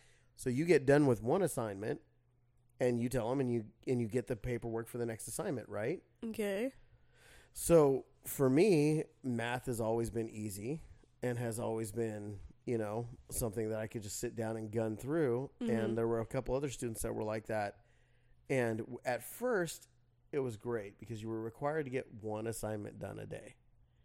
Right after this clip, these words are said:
Speaker 2: Okay.
Speaker 1: And so we got one assignment done a day. And then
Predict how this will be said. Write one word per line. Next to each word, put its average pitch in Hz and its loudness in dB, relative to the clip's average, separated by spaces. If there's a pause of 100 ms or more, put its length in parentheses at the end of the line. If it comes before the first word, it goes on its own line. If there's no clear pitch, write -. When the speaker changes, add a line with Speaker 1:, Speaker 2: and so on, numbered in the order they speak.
(300)
Speaker 2:
Okay. 202 -6
Speaker 1:
And 185 0
so 143 2
we 110 0
got 135 4
one 107 -2
assignment 107 0
done 101 0
a 110 2
day. 135 4 (800)
And 131 2
then 123 2